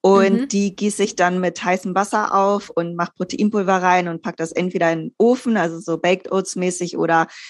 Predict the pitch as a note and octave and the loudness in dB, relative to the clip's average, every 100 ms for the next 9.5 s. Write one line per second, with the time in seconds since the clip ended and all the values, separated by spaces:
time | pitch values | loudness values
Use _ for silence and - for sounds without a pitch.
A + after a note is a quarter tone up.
0 | - - F3+ F3 G3+ G#3 F#3 F3+ F3+ F3 | -8 -4 -2 0 0 0 0 4 4 4
1 | E3+ E3+ D#3+ D#3+ - - F3 F3 E3+ E3 | 2 0 -2 -4 -8 -4 2 4 4 2
2 | D#3+ G3+ A#3+ A#3+ A#3+ A3 G#3+ G#3 G#3 - | 0 -4 -4 -2 0 0 4 4 2 -4
3 | - - - _ F#3 F#3 F#3 - F3+ F#3+ | -20 -20 -20 _ 4 4 2 -2 0 0
4 | A3 F3+ F3 F#3+ E3+ - E3 E3 E3 E3+ | 4 2 2 -4 -4 -4 0 2 2 2
5 | E3 E3 E3+ F#3+ G#3+ - A3 A3+ G3+ F#3+ | 0 0 2 4 2 -2 -8 -4 -2 0
6 | F#3+ F#3+ - E3 D#3+ D#3+ - - E3 E3 | 0 0 0 -2 0 0 0 -2 -2 0
7 | G#3 G#3+ G3+ F#3+ F3+ F#3 F3+ - E3 - | 2 4 4 4 0 -4 -6 -6 -6 -6
8 | - E3 - E3 E3+ E3+ F3 F#3+ F#3+ F#3 | -4 -4 -2 -8 -4 -2 2 2 0 -2
9 | F#3 F3+ - F3+ | -4 -4 -2 0